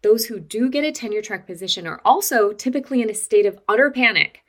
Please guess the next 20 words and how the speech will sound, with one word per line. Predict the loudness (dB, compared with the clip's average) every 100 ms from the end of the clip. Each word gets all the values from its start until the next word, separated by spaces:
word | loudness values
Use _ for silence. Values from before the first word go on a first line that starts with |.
| _
for | -2
six | -2 -4 -4
or |
seven | -4 -4 -4 -2
years | 0 2 2
until | -2 -8 -4
their | -4 -4
cases | -6 -8 -8
are | -8
decided. | -8 -6 -2 -2 -4 -10 _ _ _ _ _ _ _ _ _ _ _ _ _
And | -8 2
furthermore, | 4 6 6 4
in | 0
my | 0 0
experience, | 0 -8 -12 -10 -8 -8 -12 -16 _ _ _ _
many | -4 0 0
folks | 2 0 0
who | -4
have | -8 0 2 2 0
tenure | -8 -8 -6 -6 -8